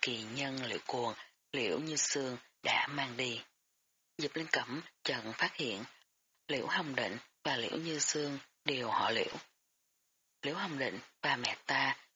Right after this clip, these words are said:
cùng ông ngoại ta có quan hệ sao? Nghe cha ta nói, Liễu Cuồng là sư phụ hắn, nhưng hắn được thái sư phụ ta thu nhận làm con nuôi. Nhan Nhiễm Y giải thích. Diệp Linh Cẩm gật đầu một cái, không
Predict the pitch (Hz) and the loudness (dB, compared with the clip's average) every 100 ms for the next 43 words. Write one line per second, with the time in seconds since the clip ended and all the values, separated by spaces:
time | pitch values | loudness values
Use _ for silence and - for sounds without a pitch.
0 | - 143 - 165 151 104 - 147 139 - | -6 -2 -2 0 -2 0 2 2 2 2
1 | 127 175 170 143 131 - 131 127 139 - | 0 2 0 0 2 2 4 2 0 -4
2 | - _ _ _ _ _ _ _ _ - | -12 _ _ _ _ _ _ _ _ -2
3 | 151 139 - 143 - 131 127 123 170 - | -2 -2 0 -2 0 -2 -2 -2 -4 -6
4 | - - 139 135 - 131 120 123 120 - | -18 -4 -4 -2 -2 -2 0 0 0 0
5 | 151 - - - 135 135 175 - - _ | -2 -4 -4 0 2 2 -2 -6 -16 _
6 | _ _ 160 139 143 202 117 104 123 117 | _ _ -4 -2 -2 -2 -2 -2 0 2
7 | 156 - 156 - - - 131 131 120 - | 4 2 2 -2 -4 0 2 2 2 0
8 | 131 123 110 - 131 127 127 131 127 123 | -2 -2 -4 0 -2 0 -2 -2 -2 -2
9 | 113 - _ _ _ _ _ _ - 190 | -4 -14 _ _ _ _ _ _ -6 -4
10 | 143 - 156 143 131 151 - 180 208 - | -6 -4 -2 -2 0 0 2 0 0 -6
11 | _ _ _ _ _ _ 139 131 156 - | _ _ _ _ _ _ -4 -2 -2 0
12 | 110 120 160 - 143 135 113 107 - - | 0 0 -2 -2 0 -2 -2 -4 -2 0
13 | 120 165 - _ _ _ - 139 | 0 -2 -8 _ _ _ -4 -4